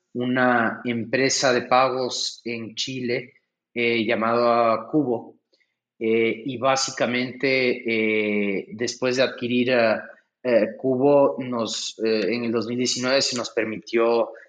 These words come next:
eh, habilitar el, el mercado, el mercado chileno,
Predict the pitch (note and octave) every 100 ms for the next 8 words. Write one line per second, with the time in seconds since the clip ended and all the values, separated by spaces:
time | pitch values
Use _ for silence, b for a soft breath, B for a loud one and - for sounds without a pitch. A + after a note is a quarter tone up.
0 | B _ _ A#2+ A2+ G#2+ G#2 G2+ F#2+ G2
1 | F#2 A2 A2+ A2+ A2 - A#2+ A#2+ A#2+ A2
2 | G#2+ A#2 A2 G#2+ A2 A#2 A2+ A2+ A#2+ A2+
3 | A2 - A#2 A2 - G#2 G#2